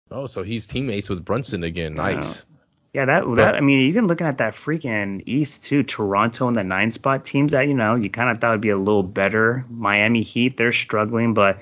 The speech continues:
Speaker 2: they're a team you don't wanna face. I mean, that East is loaded, bro.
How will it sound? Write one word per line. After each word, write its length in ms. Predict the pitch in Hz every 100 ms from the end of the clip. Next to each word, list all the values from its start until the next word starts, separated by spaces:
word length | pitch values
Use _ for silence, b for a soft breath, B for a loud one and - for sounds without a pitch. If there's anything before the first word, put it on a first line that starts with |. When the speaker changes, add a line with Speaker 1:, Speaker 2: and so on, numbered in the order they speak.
| B B -
Speaker 2:
they're 180 | 110 139
a 100 | 147
team 360 | - 135 135
you 80 | 127
don't 340 | 110 104 110
wanna 260 | 95 110 117
face. 440 | 113 131 123 95
I 40 | 101
mean, 380 | 98 95 95 95 - b b b _ _ _
that 240 | 156 -
East 240 | 143 135 123
is 140 | 98
loaded, 400 | 101 104 101 104
bro. 360 | 104 101 101